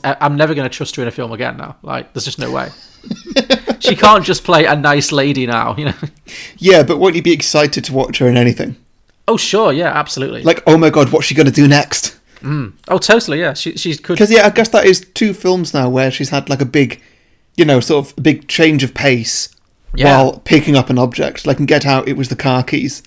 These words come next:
Speaker 1: Yeah, exactly.
Speaker 2: And this is a meat cleaver. <laughs> What's it gonna be next time? Like, a bazooka. <laughs>
Speaker 1: Probably, yeah. I look forward to it.
Speaker 2: Okay, well, that, that, that was the flashback, and then where does it go? I, I really don't remember.
Speaker 1: So, yeah, so what happened was Charlotte drugged Lizzie, used the power of suggestion to make her think she was vomiting up bugs, and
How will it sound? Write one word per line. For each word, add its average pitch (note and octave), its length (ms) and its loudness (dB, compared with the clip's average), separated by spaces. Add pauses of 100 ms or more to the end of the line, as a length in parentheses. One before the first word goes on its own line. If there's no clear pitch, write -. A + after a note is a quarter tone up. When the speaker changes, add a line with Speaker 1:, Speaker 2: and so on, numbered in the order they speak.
(280)
Speaker 1:
Yeah, F4+ 300 -2
exactly. D3+ 480 -2 (180)
Speaker 2:
And C#3 160 2
this C3+ 140 2
is C#3+ 140 0
a C3+ 60 4
meat C#3 340 0
cleaver. B2 460 -2
<laughs> - 260 -2
What's F#3+ 240 0
it F#3 60 2
gonna F#3 120 4
be E3+ 120 6
next F3+ 220 0
time? C3+ 220 4
Like, C#3 160 0 (240)
a B2+ 80 4
bazooka. C#3 540 2 (300)
<laughs> - 320 -20
Speaker 1:
Probably, F3+ 500 -2
yeah. A3+ 160 -8 (180)
I E3 120 0
look F#3 180 0
forward F3+ 260 -4
to A#2+ 140 -4
it. - 120 -10 (220)
Speaker 2:
Okay, F3 180 2
well, D#3+ 160 4
that, - 200 -2
that, - 140 -4
that G3+ 140 4
was F#3+ 100 -2
the F3+ 60 -6
flashback, D3+ 560 -4
and D#3 100 -2
then F3 160 2
where D3+ 140 0
does A#2+ 140 0
it - 160 0
go? C#3+ 160 -2
I, C#3+ 60 2
I D3+ 200 -2
really D#3+ 160 2
don't D#3 120 0
remember. C#3+ 420 -2 (260)
Speaker 1:
So, - 140 -6
yeah, - 100 0
so - 160 -2
what F#3 160 2
happened D#3 320 -2
was C3+ 320 0 (540)
Charlotte F3+ 480 2
drugged D#3+ 260 -2
Lizzie, B2+ 500 -2
used D3 220 -4
the - 60 -16
power C#3+ 180 2
of C3+ 80 0
suggestion B2 460 -6
to G#2+ 80 -12
make A#2+ 140 -6
her B2+ 60 -4
think C#3 240 -10
she - 120 -8
was A2+ 80 -6
vomiting A#2 340 -6
up A#2+ 120 -12
bugs, A2+ 380 -8
and A#2+ 240 -8